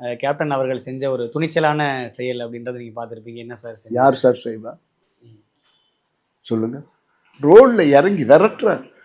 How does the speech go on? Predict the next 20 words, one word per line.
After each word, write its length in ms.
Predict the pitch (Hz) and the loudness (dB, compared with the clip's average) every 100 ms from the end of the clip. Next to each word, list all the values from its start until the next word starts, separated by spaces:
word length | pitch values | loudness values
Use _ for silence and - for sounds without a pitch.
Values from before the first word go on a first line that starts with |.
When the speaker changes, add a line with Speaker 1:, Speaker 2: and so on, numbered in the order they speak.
| _ _ | _ _
Speaker 1:
ம். 200 | 127 117 - _ | -20 -20 -20 _
Speaker 2:
போலீஸ் 400 | 147 202 196 156 | 4 4 0 -2
செய்யற 220 | 143 127 | 0 2
வேலையை 400 | 120 165 175 110 127 78 - _ _ _ | 4 4 2 -2 -6 -8 -12 _ _ _
கேப்டன் 420 | - 170 - 233 139 | 2 2 2 -2 0
இவ-, 260 | 131 120 143 | -2 -2 -2
பா-, 120 | 135 | 0
நீங்க 200 | 135 120 | 2 0
ஷாட்ல 540 | 113 156 175 - 202 | -2 0 0 0 0
பார்க்கலாம். 380 | 143 165 147 110 107 _ 123 | 0 -4 -12 -16 -20 _ -20
Speaker 1:
ம். 220 | 120 113 113 _ _ _ _ _ _ _ _ _ _ _ _ | -20 -20 _ _ _ _ _ _ _ _ _ _ _ _ _
Speaker 2:
டபுள் 340 | 135 190 240 | 2 4 4
வச்சு, 240 | 165 - - _ _ | 2 0 -18 _ _
டபுள் 420 | - 156 269 320 247 | -4 0 0 -2 0
போட்டு 260 | 208 214 | 0 2
அடிக்க 320 | 185 190 220 | 0 0 -6
ஆரம்பிச்சு. 280 | 196 131 - | -6 -12 -8
என்ன 200 | 196 285 | -4 4
எல்லாருக்கும் 440 | 294 262 349 285 214 | 6 8 6 8 6
ஆசை, 240 | 165 - | 4 -4